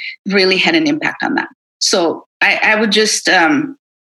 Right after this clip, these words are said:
that's what I would have to add to that in terms of the indigenous aspect.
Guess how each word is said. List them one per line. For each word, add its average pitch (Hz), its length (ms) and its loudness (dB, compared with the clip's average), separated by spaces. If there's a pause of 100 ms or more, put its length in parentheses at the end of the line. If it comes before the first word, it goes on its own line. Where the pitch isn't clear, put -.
(640)
that's 220 220 2
what 262 100 4
I 240 60 4
would 226 100 2
have 240 220 2
to - 160 0
add 208 200 2
to 285 120 2
that 269 260 2
in 226 120 2
terms 233 220 0
of 226 120 2
the 190 120 2
indigenous 214 520 0
aspect. 277 480 0